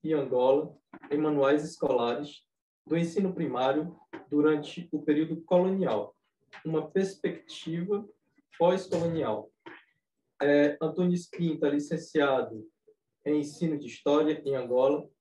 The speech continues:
pela Universidade Agostinho, Agostinho Neto e concluiu o mestrado em Teoria e Desenvolvimento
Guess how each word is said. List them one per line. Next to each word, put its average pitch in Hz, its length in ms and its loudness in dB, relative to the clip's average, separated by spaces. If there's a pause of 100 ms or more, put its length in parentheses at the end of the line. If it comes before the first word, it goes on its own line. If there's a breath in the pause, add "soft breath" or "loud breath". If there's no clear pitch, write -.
(140)
pela 147 140 4
Universidade 139 720 0
Agostinho, 160 760 -6 (720)
Agostinho 139 500 0
Neto 147 480 -2 (200)
e 170 80 -2
concluiu 170 500 0
o 165 60 -2
mestrado 147 420 -2
em 143 100 -4
Teoria 165 440 0
e 180 80 -2
Desenvolvimento 147 760 -2